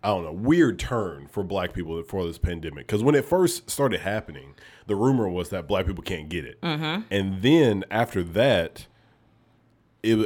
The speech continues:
Speaker 1: it was becoming, like, we were, like, the most susceptible to
Speaker 2: Mm-hmm.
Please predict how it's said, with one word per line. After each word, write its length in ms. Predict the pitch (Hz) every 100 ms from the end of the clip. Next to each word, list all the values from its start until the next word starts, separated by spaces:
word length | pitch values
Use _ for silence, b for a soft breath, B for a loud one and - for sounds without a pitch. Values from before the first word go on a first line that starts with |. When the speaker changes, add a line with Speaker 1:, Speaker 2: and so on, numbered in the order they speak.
| -
Speaker 1:
it 60 | 107
was 340 | 104 98 - _ 87
becoming, 440 | 101 - 113 104 92
like, 200 | 80 76 - 87
we 140 | 98 107
were, 160 | 98
like, 180 | 80 85
the 80 | 95
most 260 | 92 87
susceptible 600 | - - 87 76 71 65 -
to 120 |
Speaker 2:
Mm-hmm. 120 | 185